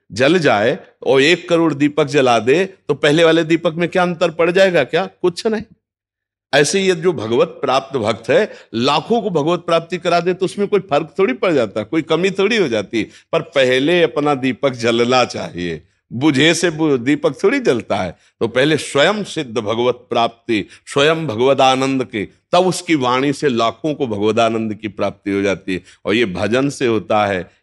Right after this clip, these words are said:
ये निष्कामता से होता है, ये बुरे आचरणों के त्याग से होता है। भेष चाहे जैसा हो, आचरण बुरे हैं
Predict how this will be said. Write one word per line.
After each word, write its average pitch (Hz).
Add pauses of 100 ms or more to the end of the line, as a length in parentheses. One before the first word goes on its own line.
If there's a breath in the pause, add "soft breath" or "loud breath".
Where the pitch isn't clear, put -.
ये 104
निष्कामता 107
से 123
होता 107
है, 98 (200 soft breath)
ये 107
बुरे 110
आचरणों 117
के 131
त्याग 127
से 123
होता 98
है। 87 (260 soft breath)
भेष 120
चाहे 117
जैसा 117
हो, 131
आचरण 117
बुरे 113
हैं 110